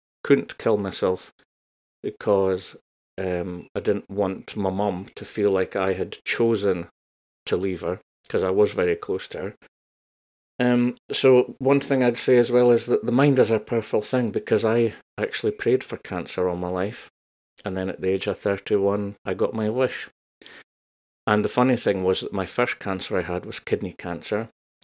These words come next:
which is very rare in your thirties. It's normally ever seen in children or older people. And the specialist actually said to me that my cancer, um, has probably been growing on me since I was a, a child.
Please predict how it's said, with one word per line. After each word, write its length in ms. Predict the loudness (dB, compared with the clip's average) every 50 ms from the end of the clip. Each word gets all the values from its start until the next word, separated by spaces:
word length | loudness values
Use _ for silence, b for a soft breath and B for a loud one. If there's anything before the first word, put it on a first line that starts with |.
| -10 -4
which 220 | -4 -4 -2 -2 -6
is 80 | -6
very 500 | -6 0 2 6 6 6 8 8 6 6
rare 460 | 6 4 4 6 6 6 6 4 2
in 120 | -2 -4 -6
your 100 | -8 -8
thirties. 520 | -8 -10 -10 -10 -10 -8 -6 -6 -4 -4
It's 200 | -4 -6 -6 -4
normally 320 | -4 -4 -2 -2 -4 -2 -2
ever 240 | -2 -2 -2 -4 -6
seen 300 | -6 -6 -6 -6 -6 -6
in 100 | -8 -8
children 500 | -8 -6 -4 -4 -2 -2 -2 -4 -4 -4 _ _ _ _ _ _ _ _ _ _ _ _ -2
or 240 | 0 0 0 0 0 2
older 280 | 4 4 4 4 2
people. 420 | 0 -4 -8 -8 -8 -8 -14 -16 -16 _ _ _ _ _ _ B B B B _ _ -10
And 100 | -8 -8
the 40 | -8
specialist 580 | -2 4 4 4 4 6 4 0 0 2 0
actually 320 | -2 -2 -2 -2 -4 -4 -2
said 280 | 0 -2 -2 -2 -4
to 100 | -8 -6
me 200 | -4 -2 -2 0
that 220 | 0 -2 -4 -4 -4
my 180 | -4 -4 -4
cancer, 680 | -6 -6 -6 -6 -6 -6 -6 -6 -4 -2 -2 -4 -6 -10 _ _ _ _ _ _ -10
um, 300 | -8 -6 -6 -6 -8 -6
has 180 | -6 -6 -6 -6
probably 460 | -2 2 2 2 2 2 0 -2 -2
been 260 | -2 -4 -6 -6 -2
growing 300 | 0 2 4 4 4 2
on 180 | 0 -4 -2 -2
me 300 | -2 -2 -2 -4 -8 _ _ _ _ _ _ _ _
since 200 | -14 -12 -4 0
I 100 | 2 4
was 220 | 4 4 2 0 0
a, 100 | -4 -6 -8 _ _ -10
a 80 | -10 -8 -6
child. 440 | -4 -2 0 0 0 0 -2 -4